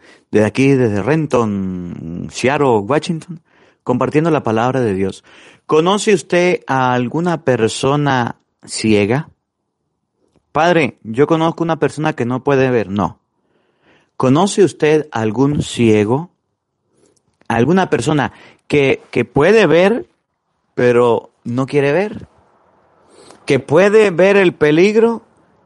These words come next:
y aún así cae en él? ¿Conocen a alguna persona ciega, es decir,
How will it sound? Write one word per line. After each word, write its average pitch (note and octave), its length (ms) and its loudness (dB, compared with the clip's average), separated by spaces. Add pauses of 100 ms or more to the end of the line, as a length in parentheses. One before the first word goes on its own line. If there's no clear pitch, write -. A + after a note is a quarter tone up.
(160)
y A2+ 140 0
aún D#3 300 2
así D#3+ 380 -2
cae D#3 420 -2
en D#3 100 -2
él? F#3 300 -6 (1400)
¿Conocen F#3 460 2
a F#3 80 4
alguna F#3+ 460 0
persona D#3+ 640 0
ciega, D#3+ 680 0
es E3 200 2
decir, D#3+ 480 0